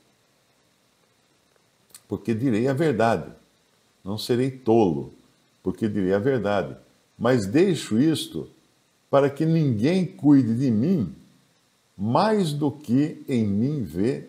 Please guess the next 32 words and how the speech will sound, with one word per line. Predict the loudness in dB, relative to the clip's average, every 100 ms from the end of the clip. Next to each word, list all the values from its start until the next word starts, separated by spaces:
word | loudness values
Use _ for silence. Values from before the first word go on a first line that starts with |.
| _ -4
ou | -2 -2
de | -4 -6
mim | -6 -6 -4
ouve." | -4 -6 -12 -20 _ _ _ _ _ _ _ _ _ _ _ _ _ _ _ _ _ 0
Esse | 0 0
é | -2
um |
cuidado | 0 0 0 0 -2 -4 -4 -8
que | -8
todo | -8 -2 -2 -2
cristão | -6 -8 -2 0
deveria | 0 -2 -2 -2
ter, | -4 -8 -8
viu? | -8 -12 -14 _ _ -8
Essa | -4 -4
semana | 0 0 0 0 0
teve | -2 0 0 0
um | 0
lá | 0 0
que | -2
me | -8
escreveu, | -6 -4 -2 0 2 0 0 -8 _ _ _ _ _
pôs | -2 -2
um | -2
comentário | -2 -4 -4 -4 -4 -4
num | -6
vídeo, | -6 -4 -6 -6
falou | -10
assim: | -10 -8
"O | -8
Mário | -6 -6 -6
Persona | -6 -8 -8 -6 -4 -2 -4